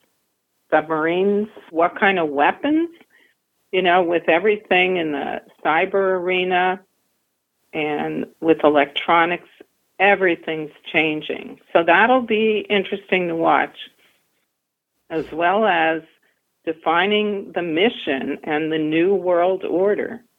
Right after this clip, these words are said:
Just where is the focus of the United States and the world? The unrest in the world. What are the current and future threats? And also in our country and the civil arena.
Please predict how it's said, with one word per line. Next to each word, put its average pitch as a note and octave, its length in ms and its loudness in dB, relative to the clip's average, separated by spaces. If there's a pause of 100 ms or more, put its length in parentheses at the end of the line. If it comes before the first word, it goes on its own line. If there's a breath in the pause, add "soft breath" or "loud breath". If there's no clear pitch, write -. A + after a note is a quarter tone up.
(600)
Just G3+ 340 0 (140)
where F3+ 840 2
is E3 260 -2
the D#3+ 180 4
focus D#3+ 400 0 (580)
of C#3 260 -2 (380)
the D#3+ 80 -2
United C#3+ 480 0
States C#3 380 0
and C3+ 160 -4
the C3+ 40 -4
world? B2+ 520 -4 (720)
The F3 160 2
unrest F3 680 0
in D#3+ 180 -6
the D3 80 -2
world. C3+ 580 -4
What D#3 240 0
are F#3 120 2
the E3 120 0
current F3+ 500 0
and E3+ 100 -10 (100)
future F#3+ 380 0 (120)
threats? F#3 480 0 (1080)
And E3 220 0
also G3 460 2
in G3 100 2
our G3 140 4
country - 720 -2 (600)
and E3+ 160 -6
the E3 80 -2 (100)
civil G#3+ 320 4
arena. D3 560 0